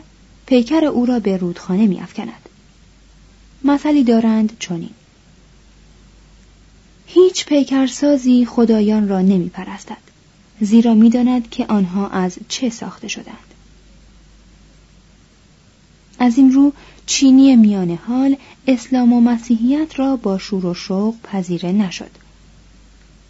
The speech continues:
زیرا این دو دین بهشتی به همان صورت که دین بودا قبلاً بشارتش را داده بود به او عرضه می‌کردند، حالان که او اساساً جویای تضمین سعادت دنیوی بود.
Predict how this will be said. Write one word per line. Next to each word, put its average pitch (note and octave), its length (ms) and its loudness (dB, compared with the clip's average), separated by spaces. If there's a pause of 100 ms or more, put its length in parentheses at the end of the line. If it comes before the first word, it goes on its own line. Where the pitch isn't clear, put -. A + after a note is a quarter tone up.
(180)
زیرا F#3+ 420 -2
این F#3 200 0
دو E3+ 160 -2
دین C4+ 300 0 (380)
بهشتی D#4 420 2
به B3+ 100 -4
همان C#4+ 340 -2
صورت B3+ 420 -6
که A#3+ 100 -6
دین A#3 300 2
بودا A3+ 520 -2
قبلاً F3 300 -4
بشارتش F3 720 -6
را E3+ 80 -4
داده E3 320 -4
بود G#3+ 240 0
به - 100 -6
او F3+ 240 -10
عرضه E3+ 300 -6
می‌کردند، G3 580 -12 (440)
حالان G#3+ 320 2
که G3+ 120 -4
او A3+ 200 -2
اساساً G#3+ 520 -2 (340)
جویای A#3 560 4
تضمین G3+ 540 -2
سعادت F#3 500 -8
دنیوی G3 560 -2
بود. - 240 -14